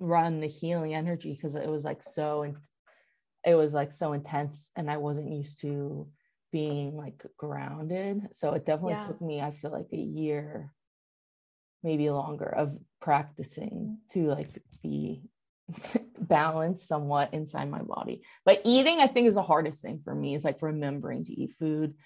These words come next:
Speaker 1: and, like, yeah, creating those normal human needs. Like, "Okay, I gotta take
Speaker 2: Mm-hmm.
Speaker 1: my shower, I gotta do this," like, those actual everyday things, I think, can be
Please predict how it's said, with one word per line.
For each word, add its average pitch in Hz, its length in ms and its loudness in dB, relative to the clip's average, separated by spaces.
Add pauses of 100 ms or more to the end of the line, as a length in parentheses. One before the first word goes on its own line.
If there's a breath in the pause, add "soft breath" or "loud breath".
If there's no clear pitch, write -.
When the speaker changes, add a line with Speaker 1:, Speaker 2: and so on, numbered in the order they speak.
(220 soft breath)
Speaker 1:
and, 156 200 0
like, - 360 -2 (160)
yeah, 139 380 4 (140)
creating 151 600 -2
those 143 640 -4 (1700)
normal 160 960 2 (240)
human 147 840 -2 (200)
needs. 156 500 -2
Like, - 160 -2
"Okay, 269 200 6
I - 20 2
gotta 185 200 4
take 190 80 -8
Speaker 2:
Mm-hmm. 226 100 -2
Speaker 1:
my 226 60 2
shower, 196 260 0
I 185 40 -2
gotta 180 180 -4
do 185 180 -2
this," 170 260 2
like, - 200 -6 (160)
those 165 240 6
actual 156 920 2 (640 soft breath)
everyday 156 640 4
things, 202 360 2
I 165 120 0
think, 160 260 -4
can 156 160 -2
be 147 380 2